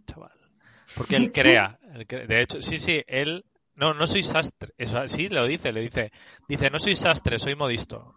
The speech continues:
Speaker 1: Eso, eso lo dice varias veces en la película.
Speaker 2: Bueno, pues, si él se autodefine, se, se identifica,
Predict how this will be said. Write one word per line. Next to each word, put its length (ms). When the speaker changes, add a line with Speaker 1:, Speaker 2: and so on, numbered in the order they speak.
Speaker 1:
Eso, 280
eso 180
lo 80
dice 220
varias 320
veces 240
en 100
la 80
película. 400
Speaker 2:
Bueno, 280
pues, 400
si 280
él 160
se 100
autodefine, 640
se, 180
se 60
identifica, 720